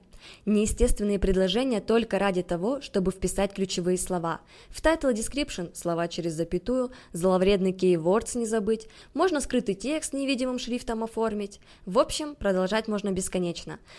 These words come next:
Многие забывают, что писать нужно в первую очередь для людей, а не для роботов. И из-за своей забывчивости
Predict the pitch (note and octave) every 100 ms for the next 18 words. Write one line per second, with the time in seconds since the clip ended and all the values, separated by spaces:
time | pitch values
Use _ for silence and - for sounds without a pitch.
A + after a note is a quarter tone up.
0 | - G#3 A3 D#4 C#4+ B3 A3 A3+ D4+ A#3
1 | - G3 G3 - C#4 B3+ G#3 F3+ - -
2 | - G#3+ C4+ C4+ B3 A3 G3+ E3+ D#3+ -
3 | F3+ G#3 G#3 F#3+ F#3+ - - F3 G#3+ G#3
4 | F3+ E3 E3 D#3+ D#3 - - - - G#3
5 | F#3 F#3+ F#3 F#3+ F3+ F3 E3+ C#4+ - G3+
6 | F3 - E3